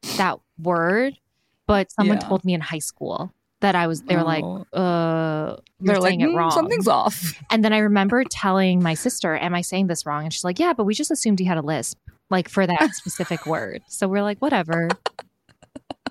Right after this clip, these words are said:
Speaker 2: That's cute,
Speaker 1: But
Speaker 2: though.
Speaker 1: I,
Speaker 2: It's
Speaker 1: I
Speaker 2: your
Speaker 1: can't
Speaker 2: quirk.
Speaker 1: figure out how to say it. It's like my mouth won't let me say sichtha.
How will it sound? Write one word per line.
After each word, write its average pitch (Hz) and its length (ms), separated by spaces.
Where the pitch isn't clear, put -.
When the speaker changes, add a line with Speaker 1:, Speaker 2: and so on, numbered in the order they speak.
Speaker 2:
That's 370 180
cute, 311 200
Speaker 1:
But 233 120
Speaker 2:
though. 196 160
Speaker 1:
I, 196 240
Speaker 2:
It's - 100
Speaker 1:
I 262 40
Speaker 2:
your 277 100
Speaker 1:
can't 269 220
Speaker 2:
quirk. 165 100
Speaker 1:
figure 302 180
out 240 180
how 220 140
to 208 80
say 208 280
it. 175 60
It's 170 120
like 208 100
my 202 120
mouth 190 380
won't 208 180
let 170 140
me 175 100
say 165 160
sichtha. 160 600